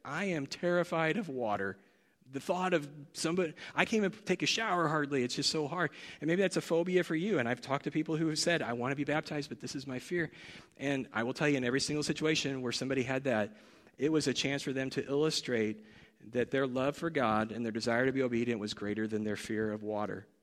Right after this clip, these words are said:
And they were all able to do it. So I'll tell you this, we have a hundred percent resurrection rate on our baptisms.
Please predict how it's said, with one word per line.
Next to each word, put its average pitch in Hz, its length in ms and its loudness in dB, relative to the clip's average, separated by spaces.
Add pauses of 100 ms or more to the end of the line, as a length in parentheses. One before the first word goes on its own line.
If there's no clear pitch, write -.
And 110 120 -4
they 117 120 0
were 110 160 -4
all 120 240 -4
able 113 180 -6
to 113 140 -8
do 113 240 -6
it. 71 240 -12
So 104 500 -6
I'll 110 140 -4
tell 135 180 -2
you 123 140 2
this, 131 260 0
we 131 60 2
have 127 100 2
a 123 60 -2
hundred 190 400 -6
percent 151 340 -4
resurrection 113 640 -4
rate 101 180 -2
on 98 140 -6
our 98 100 -2
baptisms. 90 720 -8